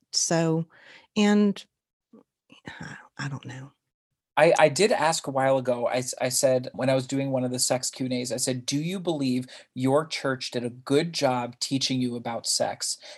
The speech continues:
Speaker 2: And ninety-five percent of people said no. Ninety-five. That's a huge number to me of people who say their churches aren't doing a good job.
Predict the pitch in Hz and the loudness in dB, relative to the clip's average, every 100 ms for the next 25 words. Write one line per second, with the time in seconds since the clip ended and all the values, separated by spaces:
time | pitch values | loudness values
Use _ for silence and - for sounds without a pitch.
0 | - 123 131 131 131 135 156 160 - 139 | -6 0 2 2 2 0 -2 -6 -2 0
1 | 127 127 - 131 - 123 123 127 120 120 | 4 2 2 -2 0 -2 -2 -8 -8 -4
2 | - 117 117 98 67 - - - - 135 | -4 -4 -6 -8 -10 -12 -20 -14 -4 0
3 | 143 151 170 170 - 147 127 104 - - | 2 0 -2 -4 2 2 2 -2 -12 -20
4 | _ _ 165 165 151 - - 170 180 180 | _ _ 0 2 -2 -4 -10 -4 -2 0
5 | 180 185 165 - - 143 131 120 95 - | 0 -2 -4 -10 -4 0 2 0 -2 -6
6 | _ - 131 110 92 - - _ 135 131 | _ -6 -4 -4 -8 -20 -20 _ 2 2
7 | 151 147 143 147 135 131 143 139 139 - | 0 0 0 0 0 0 -2 -2 -2 0
8 | 131 123 131 127 120 120 120 123 110 104 | 0 0 -2 -2 -2 -4 -4 -4 -4 -6